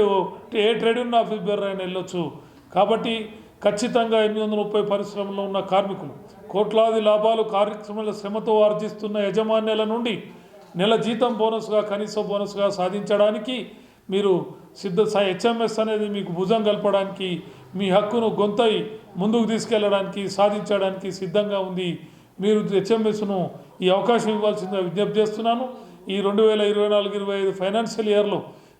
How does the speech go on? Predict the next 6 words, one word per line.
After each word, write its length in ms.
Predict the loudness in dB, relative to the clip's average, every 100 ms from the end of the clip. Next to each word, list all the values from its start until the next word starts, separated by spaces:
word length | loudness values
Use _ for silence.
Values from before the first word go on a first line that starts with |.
| -2
జిల్లాలో 500 | 2 4 4 4 2
ఉన్నటువంటి 420 | 0 -2 0 0
అందరు 380 | 0 2 2 4
కార్మికులు 600 | 2 2 0 -6 -6 -6
కనీస 420 | -6 -6 -6 -6
వేతనం 520 | -4 -4 -6 -6 -10